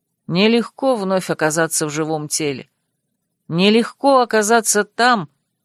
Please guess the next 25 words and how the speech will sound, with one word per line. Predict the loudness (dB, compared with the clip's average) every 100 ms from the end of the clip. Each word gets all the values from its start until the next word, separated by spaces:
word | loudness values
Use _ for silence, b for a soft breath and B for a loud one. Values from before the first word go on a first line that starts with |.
| -4
именно | 2 2 4 2
тогда, | 2 2 2 2 2
когда | 2 -4 0 2
его | 2 2 2
разрывала | 0 0 2 2 2 0
на | -4
части | -2 -2 -2 -4
непонятная | -4 -4 -2 -2 -2 -4 -6 -6
мука. | -6 -10 -12 -20 _ _ _ _ _ _ _ 0
Это | 2 2
как | 2 0 2
из | 0
горячей | 2 2 2 -2
бани | -2 0 0 0
сигануть | -4 -2 -2 -2 -4
в | -4
ледяную | -4 -2 -2 -2
прорубь. | -4 -4 -4 -4 -12 _ _ _ _ _ _ _
Или | 2 2 4
же | 0
попасть | 2 0 2 0 0
из | -6 -2
теплой | 0 0 0 -2
утробы | 0 0 0
матери | -2 -2 -2 -6 -10